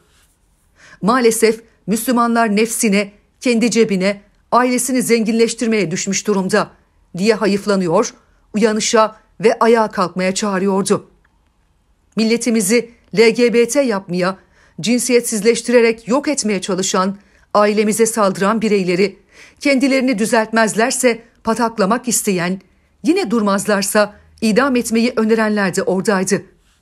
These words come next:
Kazas, işi nefret suçuna vardırma konusunda da işte bu eylem arkadaşlarından ayrılıyordu. Şunu buyuruyordu:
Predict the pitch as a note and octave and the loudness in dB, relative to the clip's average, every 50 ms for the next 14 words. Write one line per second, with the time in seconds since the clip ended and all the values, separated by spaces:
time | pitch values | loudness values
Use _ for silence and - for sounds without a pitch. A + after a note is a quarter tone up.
0 | _ _ _ _ _ _ _ _ _ _ _ _ _ _ - - G#3+ G#3 E3+ G3+ | _ _ _ _ _ _ _ _ _ _ _ _ _ _ -8 -4 -4 0 0 0
1 | G3+ G#3 - - _ _ _ _ _ - A3 - - C4 G#3 G3+ G#3+ G#3 - B3 | 0 0 -2 -8 _ _ _ _ _ -6 -4 -2 0 0 0 0 -2 0 -2 -4
2 | - - - B3+ - - A#3 A#3+ A3+ - A3+ G#3+ G#3 G3+ G#3 F3+ G#3+ A#3+ A#3+ A3+ | -4 -4 -6 -6 -4 -2 -2 -2 -2 0 0 -2 0 0 -2 -2 -2 -4 -4 -4
3 | G#3 G#3+ G#3 - A#3 G#3+ G3 G3+ G3 G3+ G#3+ G#3 - - _ _ _ _ - - | -6 -6 -6 -4 -4 -4 -4 -2 0 2 2 0 0 -6 _ _ _ _ -8 -4
4 | B3 - - C4 A#3 F#3+ G#3 - - A3+ A#3 A3+ B3+ D4+ C#4 B3+ A#3+ A3+ - A3+ | -4 -2 2 2 2 2 2 0 2 2 2 4 2 0 0 0 -2 -2 -2 -2
5 | A3 A3 G3+ - - A#3 A3 G#3+ F#3+ A3+ G#3+ G#3 A3 - - G3+ F3+ E3+ F#3 F3 | -2 -2 -2 0 0 0 0 0 0 0 0 0 0 -2 -2 0 0 0 -2 -2
6 | F3+ F#3+ F#3 F3+ F3+ E3+ - F#3+ E3 - _ _ _ _ _ _ _ - - - | -2 0 0 0 -2 0 -2 -2 -4 -4 _ _ _ _ _ _ _ -8 -4 0
7 | E4 D4+ D4+ C4 F#3+ G#3 G3+ G3 G3 G3 G3+ F3+ F3+ F#3+ F#3+ G3+ F3+ - - - | 0 2 2 2 0 0 0 0 0 0 0 0 0 0 0 0 -2 -2 -4 -14